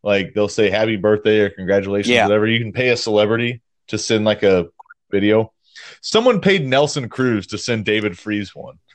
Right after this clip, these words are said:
Speaker 1: <laughs> And I thought it was just awesome. For those not aware of the context, David Freese, game-tying triple, game six. David Freese, before he hit the infamous home run,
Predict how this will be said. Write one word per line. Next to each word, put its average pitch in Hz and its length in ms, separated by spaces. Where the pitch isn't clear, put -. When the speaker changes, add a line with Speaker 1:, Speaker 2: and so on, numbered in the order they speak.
Speaker 1:
<laughs> 175 80
And 139 120
I 143 120
thought 156 240
it 147 80
was 131 120
just 127 220
awesome. 117 460
For 131 200
those 123 440
not 120 280
aware 117 240
of 104 60
the 101 60
context, 107 480
David 117 260
Freese, 117 460
game-tying 143 600
triple, 135 340
game 120 280
six. - 640
David 131 300
Freese, 135 220
before 151 360
he 160 80
hit 175 160
the 151 120
infamous 151 540
home 156 220
run, 123 360